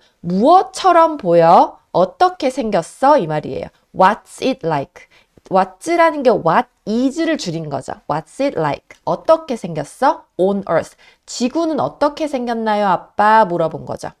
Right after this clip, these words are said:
그죠? 자, "Everything is different there." 자, 모든 것이 달라. There, 거기는 이란 뜻이죠. Different는 다른 이란 뜻입니다. 그죠? 음.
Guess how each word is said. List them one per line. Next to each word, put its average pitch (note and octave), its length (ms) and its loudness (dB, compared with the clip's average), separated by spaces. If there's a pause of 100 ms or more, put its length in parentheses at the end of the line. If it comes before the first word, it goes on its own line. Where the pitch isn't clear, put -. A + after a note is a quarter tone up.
(120)
그죠? - 280 -4 (380)
자, - 160 -4
"Everything D4 560 2
is A3 120 -4
different A3 480 -6
there." D#3 280 0 (320)
자, F3+ 140 -2
모든 A#3+ 500 0
것이 C4+ 520 -2
달라. E3+ 840 2
There, G#3+ 540 2
거기는 G3+ 760 -2
이란 D3 200 -4
뜻이죠. - 340 -14 (200)
Different는 F3 800 -4
다른 F3+ 580 -4
이란 F3+ 200 -6
뜻입니다. - 500 -20 (180)
그죠? - 260 -10 (100)
음. C#3 160 -14